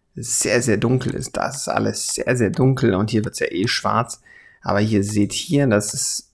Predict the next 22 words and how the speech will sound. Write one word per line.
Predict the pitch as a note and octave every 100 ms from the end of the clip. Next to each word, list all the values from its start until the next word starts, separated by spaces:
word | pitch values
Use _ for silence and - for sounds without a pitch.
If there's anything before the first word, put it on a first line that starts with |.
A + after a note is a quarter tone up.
| -
müsste | F2 A2 D#3+ - - -
eigentlich | F#2 A2+ G#2+ G#2+
das | - -
Blutrot | - C3+ C3+ - A2 -
sein, | G#2 G#2 G2
wenn | D#2
ich | -
das | - -
jetzt | - C#3+
richtig | - G#2+ G2
im |
Kopf | - - -
hab. | A#2 - - _ _ _ - - - _ _ _ _
Ich | -
werd's | F#2+ -
gleich | - E2+ -
oben | - -
an | D2 C2
der |
Stirn | - - - G#2 G#2
sehen. | F2 E2 - F2+ A2 - -
Ja, | - G2 F2 -